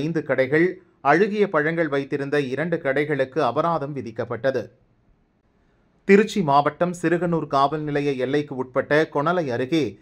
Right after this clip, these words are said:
சிலர் கிராவல் மண் கடத்தலில் ஈடுபட்டது தெரிய வந்தது. இதனையடுத்து தனிப்படையினர் விரைந்து கடத்தலில் ஈடுபட்ட இருவரை சுற்றி வளைத்து பிடித்தனர். தப்பி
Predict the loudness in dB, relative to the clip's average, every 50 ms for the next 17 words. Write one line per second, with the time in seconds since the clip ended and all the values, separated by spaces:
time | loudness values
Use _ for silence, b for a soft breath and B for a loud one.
0 | B B B -4 0 2 4 4 2 2 2 2 2 2 2 -2 -4 -4 -6 -6
1 | -6 -4 -2 -2 -2 -2 -2 -2 -2 -2 -4 -4 -6 -6 -4 -4 -4 -4 -4 -4
2 | -2 -2 -2 -2 -2 -2 -4 -6 -4 -6 -6 -6 -6 -4 -2 -2 -2 -2 -4 -6
3 | -10 _ b b b b b b b b -2 0 0 0 0 0 0 0 -2 -2
4 | 0 0 -2 0 2 0 0 0 -2 -2 -2 -2 -2 -2 0 -2 -2 -2 -2 -2
5 | 0 0 0 0 -2 -2 -2 -2 -2 -2 -2 0 0 -2 -2 -4 -4 -4 -4 -4
6 | -4 -4 -2 -2 -4 -4 -4 -6 -4 -2 -2 0 0 0 0 -2 -4 -6 -10 -10
7 | -8 -8 -6 -6 -4 -4 -4 -6 -6 -8 -10 -8 -8 -10 -8 -6 -4 -2 -2 -2
8 | -2 -4 -6 _ b b b b b b b 0 0 0 0 -4